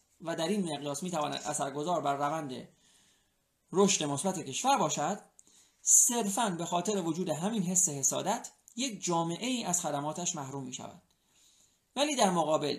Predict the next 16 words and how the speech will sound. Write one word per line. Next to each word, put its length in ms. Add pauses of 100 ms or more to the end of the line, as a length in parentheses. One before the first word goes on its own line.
یک 280
نفری 380
که 200
استعداد 480
چندانی 560
ندارد 600 (840)
و 140
به 80
تبع 340
آن 280
از 220
استقلال 580
هم 180
بی 120
بهره 260
است، 400